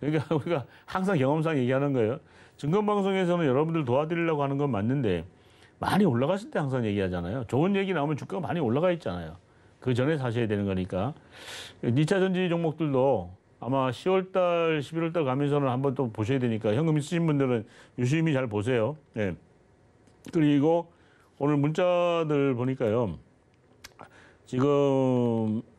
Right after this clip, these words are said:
에이치엘비 제약은 아까 해드렸고요. 예? 예, 오이이오 님, 에이치엘비 그룹주들은 제가 얘기해드렸어요. 아이고, 그다음에 이거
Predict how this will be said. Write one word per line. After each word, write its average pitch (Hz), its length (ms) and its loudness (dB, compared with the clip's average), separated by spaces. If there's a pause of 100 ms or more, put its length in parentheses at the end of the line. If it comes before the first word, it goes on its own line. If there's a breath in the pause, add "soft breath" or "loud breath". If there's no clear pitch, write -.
(140)
에이치엘비 196 380 0
제약은 175 300 0
아까 131 200 -4
해드렸고요. 139 600 0 (380)
예? 170 160 -2 (560)
예, 113 240 2
오이이오 160 920 2
님, 143 360 0 (160)
에이치엘비 160 540 0
그룹주들은 135 460 -2
제가 120 200 2
얘기해드렸어요. 120 720 0 (560 loud breath)
아이고, 113 340 2
그다음에 120 460 2
이거 120 360 0